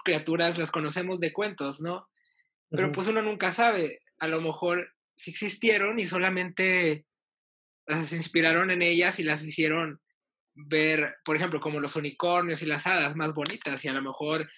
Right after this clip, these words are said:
Speaker 1: sí existieron y las hadas no se veían así, ni los unicornios, quizá se veían más, más feos del, de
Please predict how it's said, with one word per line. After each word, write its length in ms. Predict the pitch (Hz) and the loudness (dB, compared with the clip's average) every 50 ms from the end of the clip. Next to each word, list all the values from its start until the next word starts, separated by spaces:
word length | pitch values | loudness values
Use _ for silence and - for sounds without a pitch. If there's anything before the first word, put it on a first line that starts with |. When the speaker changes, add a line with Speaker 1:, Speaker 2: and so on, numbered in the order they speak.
| - - _ | -20 -20 _
Speaker 1:
sí 120 | _ - 180 | _ -6 -4
existieron 640 | 170 - 202 170 - 214 214 208 196 202 220 254 240 | -2 -2 -4 -2 2 2 4 4 4 4 0 0 0
y 300 | 208 165 151 147 143 135 | 2 2 4 4 4 2
las 220 | 139 139 131 - | 2 0 0 0
hadas 200 | 165 156 156 156 | 0 2 0 0
no 100 | 160 160 | 0 -4
se 120 | 147 - 156 | -4 -2 -2
veían 260 | 143 139 139 139 131 | 0 0 0 -2 -4
así, 380 | 131 131 - 214 214 202 185 | -6 -6 -6 -6 -4 -4 -4
ni 100 | 156 143 | -4 -4
los 160 | 131 131 123 - | -6 -6 -8 -8
unicornios, 600 | 143 139 131 127 - 175 196 185 156 123 120 123 | -8 -10 -8 -6 -4 -4 -4 -4 -6 -8 -10 -10
quizá 500 | - 131 - 143 143 143 143 139 131 - _ _ _ _ _ 139 123 | -10 -6 -4 -2 -2 0 -2 -4 -6 -8 _ _ _ _ _ -12 -10
se 140 | - - 147 | -6 -4 0
veían 240 | 139 143 147 147 | 2 2 0 0
más, 300 | 151 156 147 151 151 151 - - _ | 0 0 0 0 0 -2 -6 -12 _
más 760 | 156 147 139 139 139 143 143 143 147 147 - - - - _ _ _ _ _ _ _ _ - - - | -14 -10 -8 -6 -4 -4 -4 -4 -6 -8 -10 -12 -14 -16 _ _ _ _ _ _ _ _ -20 -20 -4
feos 400 | - 165 156 156 156 156 165 165 | 0 0 2 2 2 0 -2 -2
del, 220 | 160 160 139 135 131 - 139 131 _ | -2 -2 -2 -2 -6 -10 -14 -14 _
de 340 | - 131 123 120 120 117 - | -4 -2 -2 -2 -2 -6 -8